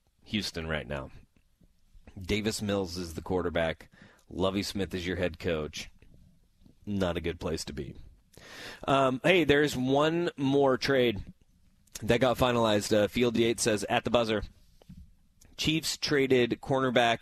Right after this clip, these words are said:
Rashad Fenton to the Falcons." So,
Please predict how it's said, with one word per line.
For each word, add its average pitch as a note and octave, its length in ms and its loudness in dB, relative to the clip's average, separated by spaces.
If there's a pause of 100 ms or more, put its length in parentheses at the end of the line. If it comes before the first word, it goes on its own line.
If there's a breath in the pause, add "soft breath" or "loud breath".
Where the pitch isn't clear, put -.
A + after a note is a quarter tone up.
Rashad A#2 640 0 (200)
Fenton A#2+ 500 0 (580 loud breath)
to A#2+ 100 -2
the - 80 -2
Falcons." F#2 720 0 (880)
So, F#2+ 680 0